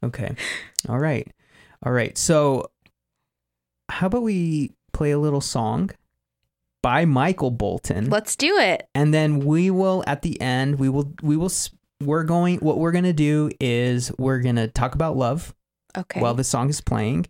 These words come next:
Speaker 2: All right.
Speaker 1: And we're going to weigh in after this song break on whether this song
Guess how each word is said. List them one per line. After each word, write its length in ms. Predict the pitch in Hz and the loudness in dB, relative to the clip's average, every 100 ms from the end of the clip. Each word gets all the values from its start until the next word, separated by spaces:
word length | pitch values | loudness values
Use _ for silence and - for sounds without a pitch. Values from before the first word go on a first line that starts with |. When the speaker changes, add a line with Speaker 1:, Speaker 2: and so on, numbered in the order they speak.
| _ | _
Speaker 2:
All 80 | 180 | -6
right. 280 | 175 190 - - | -4 -4 -6 -4
Speaker 1:
And 580 | 135 135 131 131 127 127 | 0 2 2 2 2 0
we're 300 | - 139 135 | 0 0 0
going 420 | 131 123 131 135 | -2 0 0 0
to 720 | 131 135 123 120 120 120 117 - _ _ _ _ _ | -2 0 2 2 2 0 -2 -4 _ _ _ _ _
weigh 360 | 131 123 135 151 | -2 0 2 0
in 460 | 135 135 131 131 - | 0 0 2 0 -2
after 360 | 127 120 - 165 | -2 -2 -2 -2
this 220 | 165 175 | 0 0
song 560 | - 165 135 120 120 139 | 0 0 2 2 0 0
break 600 | 135 117 120 151 - - _ _ _ - | 0 0 0 -2 -6 -16 _ _ _ -4
on 180 | 127 120 | 0 0
whether 300 | 123 143 131 | 0 0 -2
this 260 | 139 156 | -2 -2
song 540 | - - 123 110 104 | -4 -4 -2 -2 -4